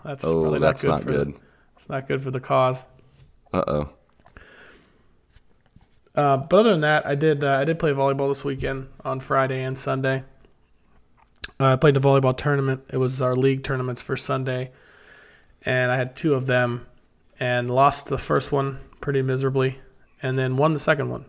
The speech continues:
Speaker 1: so did pretty good. Uh, but other than that, I've been kinda trying to just kinda take it easy. Like, being sick just sucks,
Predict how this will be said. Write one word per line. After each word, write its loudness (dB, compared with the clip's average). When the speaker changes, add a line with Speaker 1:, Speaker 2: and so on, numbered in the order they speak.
Speaker 1:
so -2
did -12
pretty -2
good. 0
Uh, 4
but 6
other 10
than 2
that, 6
I've 2
been 0
kinda -4
trying -4
to -2
just -4
kinda 2
take 0
it 0
easy. -2
Like, -10
being -2
sick -6
just -10
sucks, -8